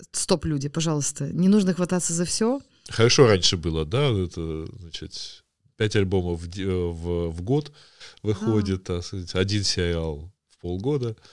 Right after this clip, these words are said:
Speaker 1: И да, и нет, у, у каждого времени своя скорость. Я считаю, что наше время очень, э, интересное. Нам реально вот повезло наблюдать какие-то фантастические процессы.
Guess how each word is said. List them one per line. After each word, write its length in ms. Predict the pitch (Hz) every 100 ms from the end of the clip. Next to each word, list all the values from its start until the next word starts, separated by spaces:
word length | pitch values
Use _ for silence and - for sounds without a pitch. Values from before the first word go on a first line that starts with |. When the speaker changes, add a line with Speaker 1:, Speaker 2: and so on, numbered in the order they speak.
| _ _ _ _ _ _ -
Speaker 1:
И 100 | 247
да, 340 | 208 311 370
и 140 | - 277
нет, 480 | 294 370 415 -
у, 240 | 240 233 - -
у 540 | 226 226 226 226 220
каждого 340 | - 269 226
времени 360 | 226 240 240 220
своя 280 | 214 214 214
скорость. 580 | - - 339 320 233 214
Я 120 | 208
считаю, 420 | - 214 220 208
что 200 | - -
наше 220 | 202 202
время 320 | 185 196 185 185 _
очень, 640 | 208 196 185 - 151 151 175 _
э, 40 | 147 151 151 147 147 -
интересное. 680 | 165 175 196 233 185 151 156 _ _ _ - _
Нам 280 | - 165 160
реально 480 | 170 165 160 151 147
вот 160 | 147 -
повезло 500 | - 151 156 147 135 143 - _ _ _ _ _ _ _ _
наблюдать 960 | 160 151 156 147 156 156 - - - - 156
какие-то 220 | _ 151 151
фантастические 720 | 165 156 160 165 160 - 160
процессы. 720 | 165 170 214 240 - 185 175